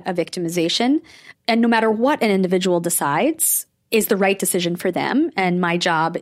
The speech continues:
partly is to support whatever decisions they come to. But a lot of people will talk about having wonderful experiences with large systems,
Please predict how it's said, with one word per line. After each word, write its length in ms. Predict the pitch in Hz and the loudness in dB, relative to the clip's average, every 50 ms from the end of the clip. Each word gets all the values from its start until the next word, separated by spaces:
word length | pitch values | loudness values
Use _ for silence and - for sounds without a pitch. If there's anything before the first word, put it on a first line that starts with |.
| - _ - | -12 _ -6
partly 480 | - 185 175 - - 170 175 190 - - | -4 -4 -4 -2 -2 0 0 0 0 -2
is 180 | 175 175 - - | -4 -4 -4 -4
to 200 | - 190 170 160 | -2 -2 -2 -2
support 560 | - - - - _ - 180 175 175 - - | -2 -6 -8 -10 _ -4 -4 -2 -4 -4 -4
whatever 340 | 190 175 175 175 175 190 175 | -4 -2 -2 0 0 0 -2
decisions 520 | 165 151 - 151 147 - 180 175 175 175 | -2 -2 -2 -4 -2 -2 -2 -4 -4 -4
they 180 | - - - 160 | -4 -4 -4 -4
come 240 | - - - 160 | -6 -8 -10 -8
to. 280 | 175 - - 180 233 311 - - - - - - - - - - _ _ | -8 -6 -4 -2 -2 -2 -4 -10 -18 -20 -20 -20 -20 -20 -20 -20 _ _
But 640 | - 226 202 190 190 185 185 185 - - - - - - _ _ _ _ _ - | -2 0 2 2 2 2 0 -2 -2 -4 -4 -4 -4 -8 _ _ _ _ _ -14
a 240 | - - - - | -12 -6 -2 -2
lot 300 | 220 208 202 190 190 190 | 0 2 2 2 2 2
of 120 | 220 220 - | 0 -2 -4
people 400 | - - 220 208 - 196 185 185 | -4 -4 -4 -2 0 0 0 2
will 280 | 185 185 175 175 175 | 2 0 0 0 -2
talk 400 | 175 - - - 175 175 180 - | -2 -4 -2 0 0 0 0 -2
about 340 | 196 180 180 170 165 170 - | -2 -2 0 0 0 0 0
having 320 | - - 185 185 175 180 180 | 0 0 0 2 2 2 2
wonderful 400 | 185 196 196 196 254 - - 339 | 0 0 0 0 -2 0 0 0
experiences 640 | 349 349 - - 339 330 349 339 339 320 - 320 311 | 0 0 -2 -2 0 0 2 2 2 0 -2 -2 -2
with 180 | 339 320 - | -4 -4 -2
large 260 | 302 311 311 311 285 - | -2 0 0 0 0 -2
systems, 600 | - 311 311 - - - 339 330 330 330 311 | -2 -2 -2 -2 -2 0 0 0 0 0 0